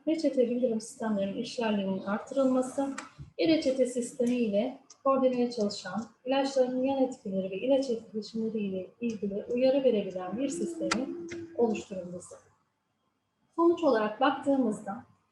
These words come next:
hastalara yönelik tanı ve tedavi rehberlerinin güncel tutulması,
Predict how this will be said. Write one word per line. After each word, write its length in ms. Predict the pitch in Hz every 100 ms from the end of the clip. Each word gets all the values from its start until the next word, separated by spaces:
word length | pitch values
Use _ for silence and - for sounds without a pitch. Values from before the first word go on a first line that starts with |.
| _ _ -
hastalara 480 | 311 320 302 294 294
yönelik 480 | 285 254 240 240
tanı 280 | - 254 254
ve 160 | 254 214
tedavi 420 | 233 220 220 226
rehberlerinin 680 | 220 - 202 196 190 196 214
güncel 420 | 214 208 214 214
tutulması, 720 | 214 202 202 175 170 - 202